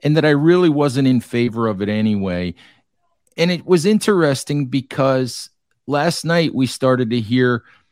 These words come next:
"Oh, Beckham might not meet with the Giants until sometime next week, and he might not meet with the Cowboys until the week after that. And, and maybe he's not even going to be ready to play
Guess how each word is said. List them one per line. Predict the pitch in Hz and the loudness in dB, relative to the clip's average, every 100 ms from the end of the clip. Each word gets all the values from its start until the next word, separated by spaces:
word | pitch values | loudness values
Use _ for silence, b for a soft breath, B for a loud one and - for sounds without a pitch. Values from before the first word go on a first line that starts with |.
| _ - | _ -8
"Oh, | 160 165 | -2 -2
Beckham | 127 147 - 139 | 0 -2 0 2
might | 127 123 123 | 4 2 2
not | 127 113 | 0 2
meet | 120 120 | 2 2
with | 107 - | 0 -4
the | 113 | -4
Giants | 87 110 110 107 104 - | -2 0 2 2 0 -2
until | 101 - 104 | -4 -2 -4
sometime | 92 107 104 - 98 98 98 | -2 0 0 0 -4 0 0
next | 95 92 - 107 | 0 -4 -8 -4
week, | 101 90 | -4 0
and | 113 | 2
he | 123 | 2
might | 143 160 - | 2 0 -2
not | 156 147 | -2 -2
meet | 127 143 139 | -2 -2 0
with | 127 127 | -2 -4
the | 120 | -8
Cowboys | - 120 123 120 107 107 101 98 | -6 -2 0 0 -2 -2 -2 -4
until | 107 - 127 123 | -6 -4 -4 -2
the | 123 | 2
week | 151 151 | 2 2
after | 147 147 120 147 | 0 -2 -2 -2
that. | 143 160 170 107 - b b b b b _ - | 0 0 0 -4 -8 b b b b b _ -4
And, | 143 139 139 - _ _ _ _ _ _ _ _ _ - | -2 0 0 -4 _ _ _ _ _ _ _ _ _ -6
and | 151 151 | 0 2
maybe | 151 180 220 190 | 2 0 0 0
he's | 170 143 | 2 0
not | 175 180 | 0 0
even | 175 170 | 0 -4
going | 151 170 165 | -2 0 0
to | 160 | 0
be | 160 | 0
ready | 156 156 151 | 2 2 0
to | 139 | -6
play | - 147 135 85 85 | -4 -2 0 -2 -10